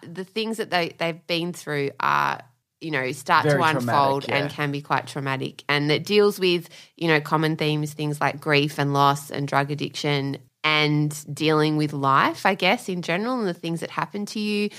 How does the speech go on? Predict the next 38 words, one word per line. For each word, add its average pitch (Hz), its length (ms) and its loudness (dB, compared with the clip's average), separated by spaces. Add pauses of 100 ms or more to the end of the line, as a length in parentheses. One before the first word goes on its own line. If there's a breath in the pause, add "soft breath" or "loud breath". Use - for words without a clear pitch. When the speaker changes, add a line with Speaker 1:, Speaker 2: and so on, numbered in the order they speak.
Speaker 2:
Right, 123 180 6
Speaker 1:
I 220 40 -2
think - 220 2
Speaker 2:
right. - 40 2
Speaker 1:
it's - 160 -4
really 240 160 0
interesting 233 540 -2
to 220 100 0
explore 180 360 0
the 180 100 4
idea 180 260 2
of 175 80 0
winning 180 240 0
the 175 100 0
lottery 214 520 2
because 190 420 -4
he 185 280 -4
seems 180 340 -4
completely 185 380 -4
miserable. 220 640 -4 (340 soft breath)
And 185 160 2
his 190 180 -2
kind 190 280 2
of 180 120 -2
point 202 280 0
is, 170 120 -2
well, 170 140 0
you 175 140 -2
win 180 160 2
the 170 100 0
lottery 165 600 4
and 156 120 2
then 151 160 2
what's 156 220 -6
the 165 80 -6
point 165 300 -4
in 151 100 -2
anything? 139 540 -6